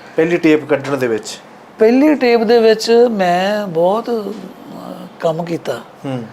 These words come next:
Speaker 2: ਕੰਮ ਜਿੱਦਾਂ ਮਤਲਬ ਮੈਂ ਸਕੂਲ 'ਚ ਗਾਉਂਦਾ ਹੁੰਦਾ ਸੀ ਨਾ,
Speaker 1: ਹੂੰ, ਹੂੰ, ਹੂੰ।
Speaker 2: ਅਹ, ਛੱਬੀ ਜਨਵਰੀ ਹੋਣੀ,
Speaker 1: ਹੂੰ।
Speaker 2: ਪੰਦਰਾਂ ਅਗਸਤ ਹੋਣੀ,
Speaker 1: ਹੂੰ।
Speaker 2: ਜਾਣੀ ਸਕੂਲ ਦਾ ਕੋਈ ਵੀ ਫੰਕਸ਼ਨ ਹੋਣਾ,
Speaker 1: ਹੂੰ।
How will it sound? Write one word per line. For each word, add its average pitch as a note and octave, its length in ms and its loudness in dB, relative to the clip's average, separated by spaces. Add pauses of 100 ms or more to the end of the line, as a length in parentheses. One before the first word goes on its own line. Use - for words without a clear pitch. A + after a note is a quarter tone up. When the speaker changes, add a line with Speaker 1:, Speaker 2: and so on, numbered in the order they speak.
(340)
Speaker 2:
ਕੰਮ A3 260 2
ਜਿੱਦਾਂ A#3 320 2
ਮਤਲਬ A3 320 0
ਮੈਂ G#3+ 320 -2
ਸਕੂਲ F#3+ 340 0
'ਚ F#3+ 100 -4
ਗਾਉਂਦਾ F3+ 300 0
ਹੁੰਦਾ F#3 200 -2
ਸੀ G#3+ 120 -6
ਨਾ, C4 80 -6
Speaker 1:
ਹੂੰ, - 320 -12
ਹੂੰ, B2+ 100 -8
ਹੂੰ। B2+ 80 -12
Speaker 2:
ਅਹ, D#3+ 1000 -4
ਛੱਬੀ F3 380 0
ਜਨਵਰੀ F#3+ 420 2
ਹੋਣੀ, F#3+ 360 -4
Speaker 1:
ਹੂੰ। C#3 260 -14
Speaker 2:
ਪੰਦਰਾਂ F3+ 320 2
ਅਗਸਤ F#3 320 0
ਹੋਣੀ, F3+ 140 -4
Speaker 1:
ਹੂੰ। C3 440 -14
Speaker 2:
ਜਾਣੀ G#3 220 2
ਸਕੂਲ G#3+ 380 2
ਦਾ G#3+ 140 4
ਕੋਈ G#3+ 280 4
ਵੀ A3 80 0
ਫੰਕਸ਼ਨ G3 400 -2
ਹੋਣਾ, F#3 220 0
Speaker 1:
ਹੂੰ। C3 500 -14